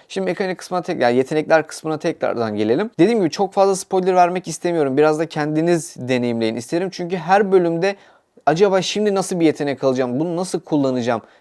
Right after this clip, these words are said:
diye düşünerek gerçekten de çok mutlu oluyorsunuz ve her bir yeteneği kazandığınızda, onun kullanma yollarını gördüğünüzde mutlu oluyorsunuz.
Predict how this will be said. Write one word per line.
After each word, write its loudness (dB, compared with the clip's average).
diye 2
düşünerek -2
gerçekten 0
de -4
çok -2
mutlu 0
oluyorsunuz 2
ve 0
her 2
bir 0
yeteneği -4
kazandığınızda, 0
onun 0
kullanma 2
yollarını 4
gördüğünüzde 0
mutlu 0
oluyorsunuz. 0